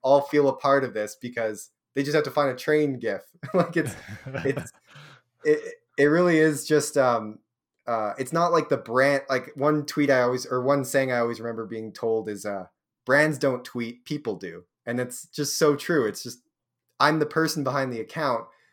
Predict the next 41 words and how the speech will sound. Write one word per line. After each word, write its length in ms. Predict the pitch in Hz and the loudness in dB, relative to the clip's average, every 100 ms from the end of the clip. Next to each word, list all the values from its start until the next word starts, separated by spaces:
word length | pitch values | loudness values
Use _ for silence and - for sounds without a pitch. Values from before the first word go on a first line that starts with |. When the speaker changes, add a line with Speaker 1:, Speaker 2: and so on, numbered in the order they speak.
| _ _ _ | _ _ _
Speaker 1:
but 280 | 139 127 - | 4 4 2
I 100 | 123 | 2
also 260 | 135 143 151 | 4 4 2
feel, 260 | - 143 131 | 0 0 2
like, 220 | 120 113 | 0 -2
so 280 | - 151 147 | -2 2 2
connected 460 | 147 139 135 131 | 0 -2 -2 -6
with 160 | 117 117 | -6 -10
the 80 | 101 | -12
team 500 | - 151 131 113 104 _ _ _ _ 117 | -6 -4 -2 -6 -14 _ _ _ _ -4
that, 360 | 117 110 107 _ | 0 0 -2 _
um, 460 | 110 107 101 92 92 _ _ _ _ _ _ | -4 -2 -4 -8 -20 _ _ _ _ _ _
it, 160 | 123 120 | -8 -4
it 140 | 120 | -4
really, 360 | 120 135 127 123 - | 0 0 0 -4 -4
I 100 | 117 | -2
do 200 | 131 135 | 0 -2
try 240 | - 135 | 0 0
to, 120 | 127 - _ | 0 -10 _
to 120 | 131 123 | -12 -6
make 240 | 120 127 | -4 -2
it 100 | 135 | -2
as 240 | 117 123 131 | 0 -2 -2
authentic 460 | 123 123 127 135 | -6 -6 -8 -8
as 80 | 127 | -8
possible. 480 | - 117 135 147 147 | -4 -4 -4 -2 0
Obviously, 580 | 117 113 113 120 110 107 - _ _ | 0 -2 -4 -4 -4 -6 -20 _ _
it 60 | 117 | -4
would 100 | 123 | 0
never 220 | 127 127 | 0 0
be 180 | 127 123 | -2 -2
as 240 | 113 120 | -2 0
authentic 460 | 123 123 120 123 120 | -2 -2 -6 -6 -6
as, 200 | 107 110 | -6 -6
like, 160 | 104 | -4
having 260 | 127 117 113 | -2 -4 -6
Darren 380 | - 139 160 107 | -2 0 0 -2
run 160 | 98 98 | -6 -8
the 100 | 95 | -10
account. 380 | - 95 92 - - - _ _ - | -10 -10 -10 -12 -20 -20 _ _ -4
Um, 440 | 107 101 95 139 | 0 2 0 -4